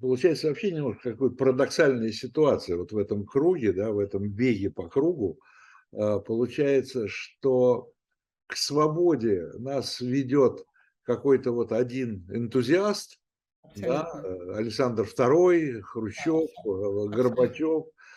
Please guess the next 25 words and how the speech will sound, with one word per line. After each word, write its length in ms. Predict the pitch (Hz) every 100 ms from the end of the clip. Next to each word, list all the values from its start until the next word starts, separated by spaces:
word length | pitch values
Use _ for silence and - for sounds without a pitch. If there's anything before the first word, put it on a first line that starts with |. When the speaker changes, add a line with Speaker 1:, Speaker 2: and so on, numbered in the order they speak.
| - -
Speaker 1:
а 120 | 120
возвращает 880 | 135 143 135 160 147 - 185 175 143
на 140 | 147
круги 360 | 135 156 156 214
своя, 580 | - 156 139 120 92 82
Speaker 2:
Да. 120 | - - - _ -
Speaker 1:
э, 40 | 107
Speaker 2:
Сталин. 440 | 107 107 175 165 156 -
Speaker 1:
общество? 500 | - - - 85 98
Нет. 440 | 123 170 170 - - _ _ _ _ _ _ _ -
Нет. 520 | 110 123 147 - _ _ _ _ _ _ _ _ _ _ _ _ _ _ _ -
Само 400 | 143 143 180 170
общество 380 | 170 - - 107
возвращается, 840 | 101 98 92 - 87 82 - - -
такое 300 | 104 110 92
впечатление. 840 | - 95 - 101 92 80 73 104 _ _ _ -
Такое 240 | 135 185
Speaker 2:
Да, 20 |
Speaker 1:
впечатление, 340 | 247 226 208 226
Speaker 2:
но 80 | -
Speaker 1:
что 140 | 147
обществу 500 | - 170 170 - 139
это 180 | 117 117
не 140 | 117 120
надо. 440 | 110 92 85 78